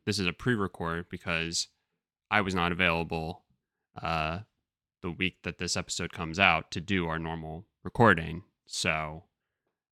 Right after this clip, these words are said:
basically, it's like you get, well, no, you just get a week off.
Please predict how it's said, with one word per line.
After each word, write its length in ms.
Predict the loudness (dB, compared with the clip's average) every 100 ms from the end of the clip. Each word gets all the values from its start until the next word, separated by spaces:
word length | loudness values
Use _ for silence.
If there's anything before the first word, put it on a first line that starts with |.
| _
basically, 460 | 6 6 6 2 0
it's 140 | 2
like 160 | 0 0
you 100 | 4
get, 220 | 6 4 2 _ _ _ _ _ _ _ _ _ _ _ _ _ _ _ _ _ _ _ _ _ _ _ _ _ _ _ _
well, 120 | 0 6
no, 120 | 8
you 140 | 8
just 160 | 4 4
get 120 | 2
a 40 | 2
week 200 | -2 -6
off. 320 | -8 -8